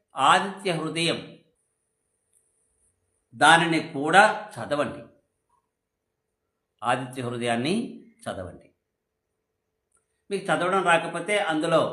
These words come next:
ఆదిత్య హృదయం చదివి ఉన్నది కాబట్టి దాన్ని వినండి.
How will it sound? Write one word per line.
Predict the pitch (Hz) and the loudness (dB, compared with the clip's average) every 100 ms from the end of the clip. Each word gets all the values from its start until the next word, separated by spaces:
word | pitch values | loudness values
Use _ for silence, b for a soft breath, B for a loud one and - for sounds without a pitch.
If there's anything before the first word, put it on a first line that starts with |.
| - - _ _ _ _ _ _ _ _ _ _ _ _ - | -10 -20 _ _ _ _ _ _ _ _ _ _ _ _ -6
ఆదిత్య | 131 156 165 165 | 0 0 -2 -6
హృదయం | 151 156 147 127 107 - - _ _ _ _ _ _ _ _ _ _ - | -6 -4 -4 -4 -8 -14 -20 _ _ _ _ _ _ _ _ _ _ -6
చదివి | 139 151 180 | -6 -2 -4
ఉన్నది | 160 160 147 | -2 -4 -2
కాబట్టి | 147 156 185 | -4 -4 -2
దాన్ని | 156 131 | -4 -4
వినండి. | 117 143 175 - | -6 -6 -6 -10